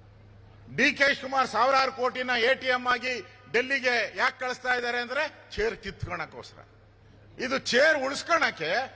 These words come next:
ಚೇರ್ ಕಿತ್ಕೊಳಕ್ಕೆ ನಡೀತಾ ಇರ್ತಕ್ಕಂಥ ಕಳ್ಳಾಟ ಇದು ಕಾಂಗ್ರೆಸ್ ಅಲ್ಲಿ. ಇದರಿಂದ ರಾಜ್ಯದಲ್ಲಿ ಇವತ್ತು ಹೇಳೋರು ಕೇಳೋರು ಯಾರು ಇಲ್ಲ. ನಮ್ಮ ರಾಜ್ಯದಲ್ಲಿ ಹೋಮ್ ಮಿನಿಸ್ಟರ್ ಯಾರು ಅಂದ್ರೆ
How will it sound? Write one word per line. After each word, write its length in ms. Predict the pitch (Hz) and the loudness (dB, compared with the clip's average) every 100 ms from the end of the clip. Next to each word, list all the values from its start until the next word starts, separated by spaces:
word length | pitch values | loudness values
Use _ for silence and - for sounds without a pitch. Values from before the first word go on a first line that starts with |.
| - - | -18 -12
ಚೇರ್ 360 | - 226 220 226 | -2 2 2 0
ಕಿತ್ಕೊಳಕ್ಕೆ 560 | 285 - 285 262 240 | -8 -2 0 0 -2
ನಡೀತಾ 400 | 220 208 214 202 | -4 -6 -4 -2
ಇರ್ತಕ್ಕಂಥ 560 | 190 - 180 175 175 - 262 208 - | -2 -2 -6 -6 -6 -4 -4 -4 -4
ಕಳ್ಳಾಟ 440 | 170 170 180 170 156 | 0 0 0 -2 -4
ಇದು 540 | 131 98 87 - - | -8 -8 -16 -20 -8
ಕಾಂಗ್ರೆಸ್ 420 | 147 147 131 113 | -6 -4 -6 -8
ಅಲ್ಲಿ. 160 | 98 80 - - - - - - - - - - - - 196 | -12 -14 -20 -20 -20 -20 -20 -20 -20 -20 -20 -20 -20 -4 0
ಇದರಿಂದ 360 | 262 320 330 311 | 4 4 4 4
ರಾಜ್ಯದಲ್ಲಿ 720 | 254 208 254 254 247 240 214 | 4 4 2 0 0 0 -2
ಇವತ್ತು 440 | 170 156 127 127 156 - - - | -4 -6 -8 -12 -12 -16 -20 0
ಹೇಳೋರು 500 | 180 269 269 254 226 | 4 6 6 6 4
ಕೇಳೋರು 400 | - 214 214 196 | 2 0 0 0
ಯಾರು 420 | 147 165 180 170 | 2 2 2 0
ಇಲ್ಲ. 220 | 160 127 - - - - - - - - | -4 -8 -12 -16 -20 -20 -20 -20 -20 -2
ನಮ್ಮ 240 | 165 202 | 0 2
ರಾಜ್ಯದಲ್ಲಿ 600 | 175 196 180 180 180 180 | 4 4 2 0 0 2
ಹೋಮ್ 280 | 165 180 226 | 2 2 2
ಮಿನಿಸ್ಟರ್ 380 | 196 196 - 156 | 0 -6 -6 0
ಯಾರು 340 | 165 202 202 | 4 4 2
ಅಂದ್ರೆ 560 | 170 165 185 147 131 - | -2 -2 -2 0 -2 -10